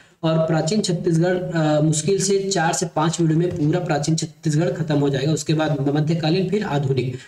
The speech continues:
हमारा कोशिश रहेगा कि सीजीपीएससी एग्जाम से पहले पूरा इतिहास खत्म हो जाए।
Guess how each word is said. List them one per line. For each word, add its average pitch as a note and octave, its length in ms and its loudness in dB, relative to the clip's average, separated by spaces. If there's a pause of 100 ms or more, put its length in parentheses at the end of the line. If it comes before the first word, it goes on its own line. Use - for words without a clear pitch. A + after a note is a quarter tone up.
(340)
हमारा D#3+ 380 2
कोशिश F#3 300 2
रहेगा F3 200 2
कि G3 540 0 (240)
सीजीपीएससी E3+ 600 0
एग्जाम D#3 300 2
से E3+ 120 0
पहले D#3 240 2
पूरा D#3 260 0
इतिहास C#3+ 520 0
खत्म A2 220 -4
हो G#2+ 120 -6
जाए। G2 160 -10